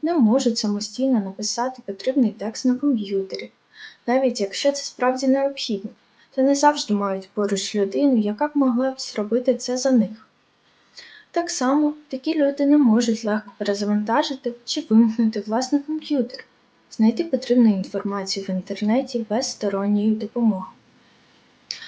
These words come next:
Наразі гарного рішення цих проблем немає. Я вважаю, це не є правильним. Саме тому я вирішила взяти ситуацію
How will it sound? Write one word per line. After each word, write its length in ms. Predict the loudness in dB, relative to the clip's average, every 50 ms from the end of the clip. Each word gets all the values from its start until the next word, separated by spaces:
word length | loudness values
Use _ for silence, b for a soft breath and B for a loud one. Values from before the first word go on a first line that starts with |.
| B B B _
Наразі 460 | 4 4 6 4 2 2 0 -2 -8 -8 -4
гарного 500 | 0 0 2 4 4 4 4 4 4 4
рішення 440 | 2 2 0 2 2 4 4 4
цих 200 | 2 0 -4 -6 -6 _
проблем 340 | 0 2 2 2 2 2 2
немає. 400 | 2 4 4 4 2 2 0 -4 -10 -18 _ _ _ _ _ _ _ _ b b b b b _
Я 120 | 0 2 4
вважаю, 420 | 4 4 4 4 2 2 0 -2
це 180 | -2 0 2 4
не 120 | 4 4
є 180 | 4 4 0 -2
правильним. 600 | -2 -4 -6 -4 -4 -6 -6 -8 -10 -12 -12 -14 -16 _ _ _ _ _ _ B B B B B
Саме 400 | -14 0 2 4 4 4 2 -2
тому 400 | 0 4 6 8 8 8 6 4 0 -6 _ -4 -2
я 100 | 0 2
вирішила 560 | 4 4 4 4 4 0 0 0 -2 -2 -2
взяти 360 | -2 -2 -2 -2 -2 0 -2
ситуацію 640 | -4 -4 -4 -2 -2 0 2 2 2 0 0 -4 -6